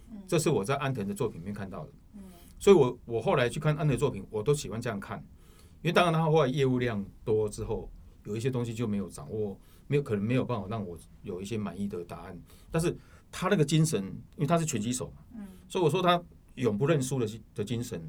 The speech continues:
Speaker 1: 嗯。
Speaker 2: 他现在很多内脏都拿掉了嘛，哈，
Speaker 1: 嗯。
Speaker 2: 但是他还是可以这样坚强活下来。
Speaker 1: 对。
Speaker 2: 我说我很钦佩这样的前辈啊。
Speaker 1: 是。
Speaker 2: 好，那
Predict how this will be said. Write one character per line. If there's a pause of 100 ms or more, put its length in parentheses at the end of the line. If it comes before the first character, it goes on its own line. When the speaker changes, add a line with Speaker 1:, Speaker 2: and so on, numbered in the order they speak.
(120)
Speaker 1:
嗯。
Speaker 2:
他
现
在
很
多
内
脏
都
拿
掉
了
嘛，
哈，
Speaker 1:
嗯。 (240)
Speaker 2:
但
是
他
还
是
可
以
这
样
坚
强
活
下
来。
Speaker 1:
对。
Speaker 2:
我
说 (280)
我
很
钦
佩
这
样
的
前 (100)
辈
啊。
Speaker 1:
是。 (260)
Speaker 2:
好，
那